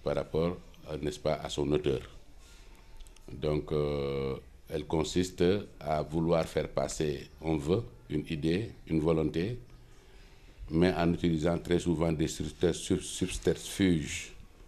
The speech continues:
pour pouvoir arriver à ses fins. Et très souvent, donc, euh, ce qui est véritablement déclaré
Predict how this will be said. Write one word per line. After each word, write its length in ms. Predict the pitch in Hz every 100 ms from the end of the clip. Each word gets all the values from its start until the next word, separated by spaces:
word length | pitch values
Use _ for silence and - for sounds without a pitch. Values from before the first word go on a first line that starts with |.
| - -
pour 140 | - 80
pouvoir 440 | 90 82 82 80
arriver 400 | 76 80 78 78
à 140 | 78 73
ses 160 | 76
fins. 240 | 71 71 62 - - - - - - - - - - -
Et 80 | 78
très 240 | 80 92
souvent, 400 | - 85 78 80
donc, 340 | 78 82 85
euh, 380 | 78 73 69 67 65
ce 200 | - -
qui 220 | 87 85 80
est 40 |
véritablement 720 | 78 87 85 82 78 78 82
déclaré 680 | 76 78 - 80 78 78 73